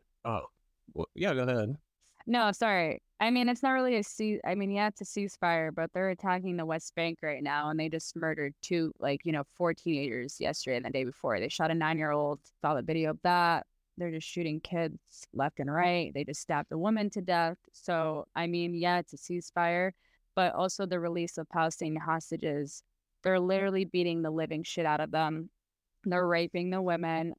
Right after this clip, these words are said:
Speaker 2: They're not feeding them. They're not showering them. And these are all released statements from the hostages.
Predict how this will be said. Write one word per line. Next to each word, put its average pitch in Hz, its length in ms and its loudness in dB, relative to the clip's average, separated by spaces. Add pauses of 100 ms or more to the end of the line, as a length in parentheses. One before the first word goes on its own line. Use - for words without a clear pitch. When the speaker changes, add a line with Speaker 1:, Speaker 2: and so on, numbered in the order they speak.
Speaker 2:
They're 165 300 2
not 170 480 2
feeding 185 300 0
them. 165 340 2
They're 156 140 -2
not 156 200 -2
showering 170 520 2
them. 151 280 -2 (100)
And 160 200 -2
these 165 140 -2
are 160 120 2
all 175 220 2
released 160 320 -2
statements 180 380 -2
from 160 140 -4
the - 100 -6
hostages. - 640 -2